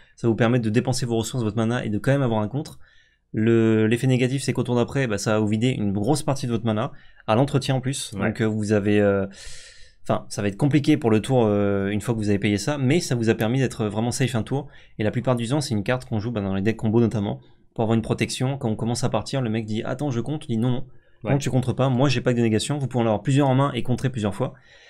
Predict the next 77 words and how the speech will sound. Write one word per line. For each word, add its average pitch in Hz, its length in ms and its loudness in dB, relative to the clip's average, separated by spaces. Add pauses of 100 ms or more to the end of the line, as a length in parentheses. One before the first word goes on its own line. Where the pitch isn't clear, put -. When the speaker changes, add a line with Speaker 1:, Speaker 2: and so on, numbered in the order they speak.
(220)
Speaker 1:
Euh, 101 380 0
et 107 120 0
du 104 120 -2
coup, - 140 -8
vous 127 60 -2
partez 107 220 -4
en 113 40 0
combo. 107 240 -2
Par 135 120 -2
contre, 143 160 -4
si - 80 -8
vous 104 60 -4
gagnez 120 260 2
pas, 135 200 -4
tour - 120 -8
d'après, 104 200 -2
vous 127 80 -2
devez 104 140 -2
payer 113 180 0
plusieurs 127 220 -2
fois 131 100 -2
cinq 127 180 -2
mana. 101 200 -6 (280)
Speaker 2:
Ouais, 117 140 -2
donc 98 120 -2
vous 98 60 -4
Speaker 1:
Donc 101 40 -2
Speaker 2:
avez 107 100 0
Speaker 1:
j'espère 120 340 2
Speaker 2:
perdu. - 40 -8
Speaker 1:
que - 60 0
vous 131 60 4
les 113 60 4
avez. 98 180 2 (120)
Speaker 2:
Et - 60 -6
si - 160 -8
vous 101 120 -6
pouvez 123 180 2
pas 151 120 4
les 156 100 2
payer, 139 240 2
si 139 140 -4
vous 110 60 -4
avez 107 180 -2
que 117 80 -6
quatre 139 220 -2
mana 127 240 2
par 120 160 -2
exemple, 123 460 -2 (100)
vous 98 160 -6
avez 104 100 2
pas 123 120 2
le 123 60 -2
temps 151 120 0
de 139 60 -4
poser 131 200 2
un 131 100 4
terrain 123 180 0
entre 127 180 -2
temps, 113 160 -4
c'est 104 120 -6
à 101 40 -2
l'entretien, 127 440 -2
c'est 98 120 -8
au - 20 -6
tout 127 140 0
début 127 200 0
du 120 120 -8
tour, 156 160 -2
du 123 100 -8
coup 156 100 -4
vous 127 160 -4
perdez 127 220 0
Speaker 1:
Ouais. 127 80 2
Speaker 2:
la 123 60 2
partie 127 260 -4
instantanément. 117 640 -4